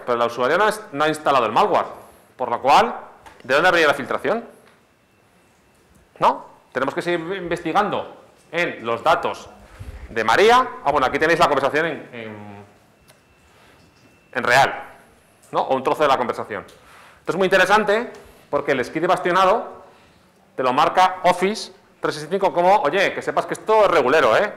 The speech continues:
Míralo a ver". Es decir, que Office trescientos sesenta y cinco ya solo te analiza cosas y te avisa si hay malware, si hay cosas que son sospechosas, ¿vale? Bueno, volviendo al tema. Si la usuaria,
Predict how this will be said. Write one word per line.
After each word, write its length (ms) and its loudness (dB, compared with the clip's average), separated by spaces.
Míralo 260 -2
a 60 0
ver". 100 -4
Es 920 -20
decir, 140 -8
que 40 -4
Office 160 -8
trescientos 120 -4
sesenta 120 -8
y 40 -6
cinco 100 -2
ya 120 0
solo 240 -2
te 80 -4
analiza 380 -2
cosas 300 -2
y 40 -8
te 60 -4
avisa 320 -6
si 120 -10
hay 40 -6
malware, 420 -2
si 100 -10
hay 40 -12
cosas 220 -10
que 60 -12
son 120 -12
sospechosas, 600 -14
¿vale? 200 -2
Bueno, 240 2
volviendo 280 6
al 80 4
tema. 240 0
Si 260 -4
la 140 6
usuaria, 600 6